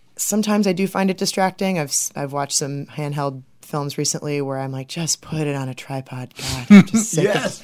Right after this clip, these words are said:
Speaker 2: please.
Speaker 1: all the movement, yeah.
Speaker 2: <laughs> I'm getting seasick
Speaker 1: Yeah,
Speaker 2: here.
Speaker 1: you really have to have a
Speaker 2: <laughs>
Speaker 1: talented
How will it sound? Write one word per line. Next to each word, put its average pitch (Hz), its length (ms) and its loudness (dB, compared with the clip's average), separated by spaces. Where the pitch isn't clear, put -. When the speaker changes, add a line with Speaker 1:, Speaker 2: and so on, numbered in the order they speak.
Speaker 2:
please. 269 400 -2
Speaker 1:
all 202 240 12
the 185 100 10
movement, 185 640 10
yeah. 160 520 8
Speaker 2:
<laughs> - 80 -10
I'm 170 120 4
getting 196 220 8
seasick 254 560 2
Speaker 1:
Yeah, 175 260 8
Speaker 2:
here. 170 140 6
Speaker 1:
you 214 60 8
really 254 240 12
have 190 160 10
to 180 80 4
have 156 180 6
a 151 60 2
Speaker 2:
<laughs> 170 140 2
Speaker 1:
talented 170 440 2